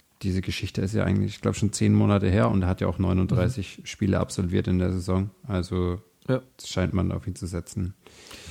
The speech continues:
Speaker 2: Also Kuric wäre natürlich auch theoretisch dann in dem Fall ein, eine Option für die Starting Five. Aber wie bei den anderen gilt eben auch, ich meine, Anderson hat auch lang nicht gespielt, ja? Also da ist, äh, kein großer Vorteil im Gegensatz zu Kuric.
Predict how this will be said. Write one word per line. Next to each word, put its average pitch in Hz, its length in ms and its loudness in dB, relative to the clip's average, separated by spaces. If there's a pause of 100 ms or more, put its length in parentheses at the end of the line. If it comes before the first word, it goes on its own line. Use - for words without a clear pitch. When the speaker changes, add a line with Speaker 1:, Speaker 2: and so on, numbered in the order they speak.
(120)
Speaker 2:
Also 117 160 2
Kuric 139 320 2
wäre 127 100 4
natürlich 127 320 2
auch 131 240 4
theoretisch 123 480 2
dann 123 180 4
in 120 140 0
dem 123 180 4
Fall 120 260 2
ein, 113 520 0
eine 117 180 0
Option 127 360 0
für - 120 0
die 117 80 0
Starting - 360 -2
Five. 131 360 2 (600)
Aber 131 180 8
wie 151 100 8
bei 147 120 10
den 127 120 4
anderen 147 240 8
gilt 139 180 8
eben 127 180 8
auch, 147 160 6
ich 135 80 -2
meine, 123 180 2
Anderson 135 300 4
hat 131 120 4
auch 143 160 6
lang 156 200 6
nicht 156 180 0
gespielt, 175 400 4
ja? 143 220 4
Also 131 180 -4
da 123 140 6
ist, 131 340 0
äh, 123 160 2
kein 127 200 2
großer 135 280 2
Vorteil 131 460 4
im 127 480 -2
Gegensatz 127 920 -4
zu - 120 -6
Kuric. 143 420 -2